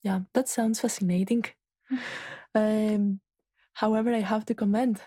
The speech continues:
Speaker 1: that, uh, research may give you a very hard time and little reward. Still, you're making this choice. So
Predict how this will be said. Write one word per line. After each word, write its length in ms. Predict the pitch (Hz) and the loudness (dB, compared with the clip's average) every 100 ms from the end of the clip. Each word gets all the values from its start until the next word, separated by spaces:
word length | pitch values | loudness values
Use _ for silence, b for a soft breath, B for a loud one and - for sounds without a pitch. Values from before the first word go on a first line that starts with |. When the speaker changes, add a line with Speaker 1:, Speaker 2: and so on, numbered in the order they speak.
| 202 | -2
Speaker 1:
that, 320 | 208 202 - | -2 -2 -2
uh, 280 | 202 196 202 | 0 2 0
research 460 | 208 - 233 233 | -2 0 -2 0
may 180 | 240 220 | 0 0
give 180 | 208 226 | 0 0
you 220 | 233 240 - | 0 0 -2
a 60 | |
very 200 | 208 226 | 0 0
hard 260 | 226 220 190 - | 0 -2 -2 -4
time 380 | 180 180 196 - _ _ _ _ _ _ _ | -2 0 0 -2 _ _ _ _ _ _ _
and 220 | 226 220 | 0 2
little 340 | 214 226 240 226 | 2 2 2 0
reward. 520 | 214 190 190 196 - _ _ b b | -2 0 0 -2 -6 _ _ b b
Still, 280 | - 247 233 | -6 0 2
you're 240 | 226 220 | 2 2
making 360 | 214 214 220 214 | 2 0 0 2
this 260 | 214 - | 0 -2
choice. 480 | - 214 214 - - _ - | -2 0 0 -6 -12 _ -12
So 440 | - 190 190 180 | -2 0 2 -2